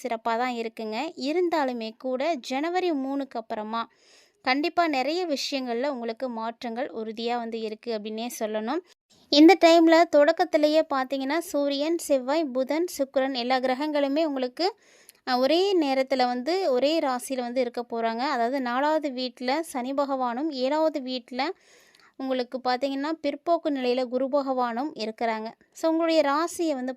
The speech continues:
பார்ப்பாங்க. இதனால ராசியில ஏற்படக்கூடிய ஆறு கிரகணங்களுடைய தாக்கமும் உங்களுக்கு வந்து இருக்கு.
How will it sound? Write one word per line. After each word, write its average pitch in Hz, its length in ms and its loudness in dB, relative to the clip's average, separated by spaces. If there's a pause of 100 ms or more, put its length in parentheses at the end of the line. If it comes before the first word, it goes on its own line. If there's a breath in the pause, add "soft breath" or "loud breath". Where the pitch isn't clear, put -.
பார்ப்பாங்க. 220 520 -6
இதனால 233 300 -2
ராசியில 247 440 -4
ஏற்படக்கூடிய 254 880 -2
ஆறு 320 420 0
கிரகணங்களுடைய 262 920 -2
தாக்கமும் 247 580 -4 (100)
உங்களுக்கு 226 400 -8
வந்து 226 160 -6
இருக்கு. 226 340 -6